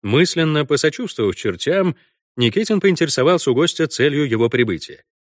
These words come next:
«Капитан первого ранга Михайлов, вас должны были предупредить о моем прибытии. Вот и предписание», протянул гость пакет. Все верно, документ подтверждал полномочия визитера. С немалым облегчением капитан воспринял появление Каперанга.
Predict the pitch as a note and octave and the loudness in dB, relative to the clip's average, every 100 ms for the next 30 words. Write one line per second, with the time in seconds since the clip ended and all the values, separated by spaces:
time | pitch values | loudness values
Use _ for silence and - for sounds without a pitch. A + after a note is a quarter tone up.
0 | _ _ _ F2+ G2 C#3 - D#3 F#3 E3+ | _ _ _ -4 0 4 4 6 6 8
1 | D#3 E3+ D3 D3+ D3 C3+ C#3+ A#2+ F2 - | 8 6 4 4 4 2 2 2 0 -8
2 | _ B2 C#3+ C3 D3 C#3 C#3+ C#3+ C3+ D3 | _ 0 2 4 2 4 6 6 4 2
3 | C#3+ D3 E3+ D#3 C#3+ D3 C#3 D3 C#3 A2 | 2 4 4 4 2 2 2 2 2 0
4 | D#2+ C2+ _ _ _ _ _ - G2+ D3 | -4 -14 _ _ _ _ _ -2 2 4
5 | C#3+ C#3+ B2 B2+ - F2+ D2+ C2+ _ _ | 4 2 2 0 -2 -6 -8 -18 _ _
6 | _ _ - F#2 - B2 E3 G#2 - - | _ _ -8 -8 -4 -2 -2 -4 -6 -8
7 | A2+ - _ _ _ _ _ _ _ _ | -10 -10 _ _ _ _ _ _ _ _
8 | _ - E3+ F3+ A#2+ A2+ G#2 G2 G2 G2+ | _ -8 -2 2 2 2 0 -2 -2 0
9 | E3 F3 D3 - A#2 F#2 A#2+ D#3 D3 B2+ | 0 0 -4 0 -2 0 -2 0 0 0
10 | A2 A#2 B2+ A#2 G#2+ G#2 G2 F2 E2+ - | 0 -2 0 -2 -2 -4 -4 -4 -4 -8
11 | _ _ _ _ _ _ _ - A#2+ G2+ | _ _ _ _ _ _ _ -8 -4 -2
12 | C3 F#3 F3+ D#3+ D3 - - G3 D3+ A2+ | 0 0 0 0 -2 -4 -2 0 0 0
13 | G2 G2 G2 C#3 C3 A#2 - D#3 C#3 B2+ | -2 -4 -2 -2 0 -4 -2 -2 0 0
14 | B2 G#2+ A2 G2+ G#2 G2 F#2+ F#2 E2 | 0 2 0 -2 -2 -2 0 -2 -6